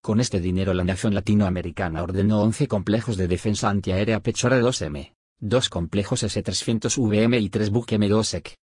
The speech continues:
El mismo año, según el registro de armas convencionales de la onu, Venezuela recibió mil ochocientos unidades del sistema de defensa antiaérea portátil Igla S.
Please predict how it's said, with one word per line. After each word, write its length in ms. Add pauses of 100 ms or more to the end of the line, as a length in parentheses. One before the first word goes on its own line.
(320)
El 120
mismo 260
año, 300 (200)
según 360
el 120
registro 480
de 100
armas 320
convencionales 720
de 80
la 140
onu, 320 (200)
Venezuela 680
recibió 460
mil 180
ochocientos 600
unidades 460
del 140
sistema 420
de 140
defensa 440
antiaérea 500
portátil 480
Igla 220
S. 360